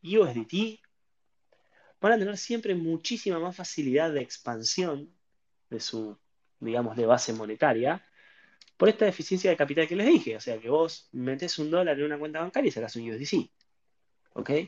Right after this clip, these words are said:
Cualquier otra stablecoin que sea basada en, en, en deuda, como es dai, ¿sí? O, no sé, cualquier, cualquier otra de este estilo, mai, por ejemplo, también, tenés este,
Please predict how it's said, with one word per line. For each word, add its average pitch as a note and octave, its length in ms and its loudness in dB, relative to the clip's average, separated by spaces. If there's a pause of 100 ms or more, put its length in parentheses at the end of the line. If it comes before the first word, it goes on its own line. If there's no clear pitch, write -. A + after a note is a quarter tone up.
(1400)
Cualquier D#3 320 6
otra A#3+ 180 2
stablecoin D#3 460 2
que A#2+ 100 -10
sea C3+ 440 2
basada C3+ 440 -6
en, A#2+ 280 -8
en, A2+ 180 -12
en A#2 160 -8
deuda, A2+ 380 10
como A2 200 -4
es A2 60 -4
dai, B2+ 420 8 (360)
¿sí? B2 420 -4 (480)
O, - 580 -12 (100)
no A#2+ 100 -8
sé, G#2+ 400 -4 (280)
cualquier, - 320 -16
cualquier A#2+ 300 -2
otra A#2+ 140 -4
de A2+ 60 -8
este A2+ 100 -16
estilo, A2+ 320 -6
mai, A#2 260 2
por G2+ 160 -12
ejemplo, A2 240 -12
también, C#3 400 -2 (1160)
tenés B3 260 10
este, D#3+ 720 2